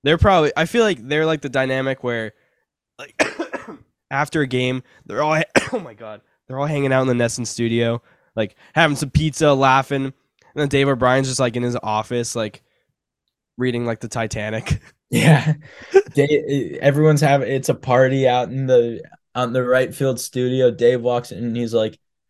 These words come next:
Speaker 2: "Lovely weather today, fellas."
Speaker 1: <laughs>
Speaker 2: And everyone just, like, silent, drops their head.
Speaker 1: He's
Speaker 2: No
Speaker 1: like,
Speaker 2: one says a peep.
Speaker 1: "What's the scuttle button here? <laughs> I have this new poem
Speaker 2: You
Speaker 1: I just wrote if you're interested."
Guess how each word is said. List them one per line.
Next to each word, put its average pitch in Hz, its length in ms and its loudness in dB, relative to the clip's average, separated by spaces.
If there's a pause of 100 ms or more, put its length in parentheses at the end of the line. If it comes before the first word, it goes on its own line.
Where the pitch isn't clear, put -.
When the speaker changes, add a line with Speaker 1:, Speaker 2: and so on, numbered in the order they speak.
(320)
Speaker 2:
"Lovely 104 320 0
weather 151 380 6
today, 123 340 4
fellas." 123 460 2
Speaker 1:
<laughs> - 120 6
Speaker 2:
And 107 120 -2 (180)
everyone 123 300 -4
just, 120 260 -8
like, 107 220 0 (640)
silent, 110 640 0
drops 104 320 -2
their 101 180 -2
head. 90 340 -4 (300)
Speaker 1:
He's 170 160 -4
Speaker 2:
No 107 80 2
Speaker 1:
like, 107 100 -2
Speaker 2:
one 104 140 -8
says 101 240 -4
a 95 80 -8
peep. 90 380 -10 (580)
Speaker 1:
"What's - 240 0
the 180 160 -2
scuttle 202 400 2
button 151 340 0
here? 175 380 0 (960)
<laughs> - 880 -20
I - 80 -6
have 214 260 6
this 190 220 4
new 214 160 4
poem 226 460 8
Speaker 2:
You 151 60 6
Speaker 1:
I 147 80 4
just 147 220 -2
wrote 160 200 4
if 175 120 0
you're 147 120 2
interested." 214 600 2